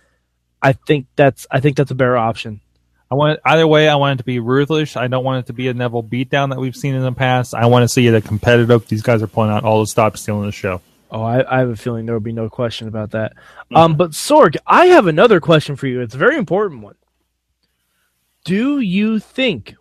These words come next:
Speaker 1: we will see any two oh five Live athletes in the Royal Rumble match?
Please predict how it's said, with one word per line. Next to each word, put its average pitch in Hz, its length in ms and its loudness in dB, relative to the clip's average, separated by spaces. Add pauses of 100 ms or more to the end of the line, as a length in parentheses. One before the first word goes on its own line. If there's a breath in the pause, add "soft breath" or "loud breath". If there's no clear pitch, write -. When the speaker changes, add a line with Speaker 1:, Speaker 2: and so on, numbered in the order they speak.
Speaker 1:
we 156 160 -6
will 220 160 -8
see 190 360 -8
any 160 300 -4
two 202 340 -6
oh 240 100 0
five 175 460 4
Live 139 480 2
athletes 160 800 0 (520 soft breath)
in 269 440 2
the 285 160 0
Royal 214 520 2
Rumble 190 460 0
match? 110 680 -8